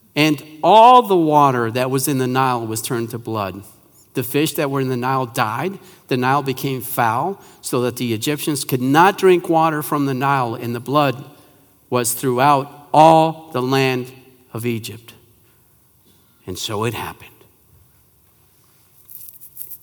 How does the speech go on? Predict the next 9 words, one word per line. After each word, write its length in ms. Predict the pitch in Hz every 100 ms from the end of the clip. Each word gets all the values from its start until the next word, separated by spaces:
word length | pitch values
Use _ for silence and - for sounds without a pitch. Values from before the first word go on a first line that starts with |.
| - - -
That's 160 | - -
what 100 | 127
happens 380 | 135 143 113 -
when 100 | 113
you 80 | 110
disobey 460 | 110 - 113 117
God, 400 | 110 117 120 98
right? 180 | 110 135 _ _ _ _ _ _ _ _ _ _ _ _ _ _ _
Judgment. 580 | 117 127 131 98 -